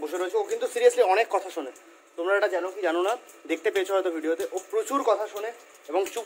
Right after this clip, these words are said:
করে শান্ত হয়ে বসে রয়েছে। Just একটা জিনিস দেখবে, জ্যাক, হ্যান্ডশেক, হ্যান্ডশেক, গুড বয়, গুড বয়, টেক ইট জ্যাক। তো আজকে জ্যাকের জন্য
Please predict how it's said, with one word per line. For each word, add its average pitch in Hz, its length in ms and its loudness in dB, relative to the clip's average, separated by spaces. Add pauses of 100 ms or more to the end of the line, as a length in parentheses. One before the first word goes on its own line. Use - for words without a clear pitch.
করে 247 200 8
শান্ত 190 200 0
হয়ে 202 140 2
বসে 170 120 -4
রয়েছে। 143 220 -4
Just 190 180 0
একটা 208 160 -4
জিনিস 190 220 -4
দেখবে, 190 200 -6 (460)
জ্যাক, 220 200 6
হ্যান্ডশেক, 190 300 2 (1120)
হ্যান্ডশেক, 170 320 4 (200)
গুড 185 240 4
বয়, - 160 -6 (440)
গুড 170 200 0
বয়, 127 140 -6 (840)
টেক 196 180 0
ইট 170 120 -8
জ্যাক। 147 120 2 (880)
তো 165 40 -2 (120)
আজকে 165 200 0 (100)
জ্যাকের 185 260 0
জন্য 226 120 6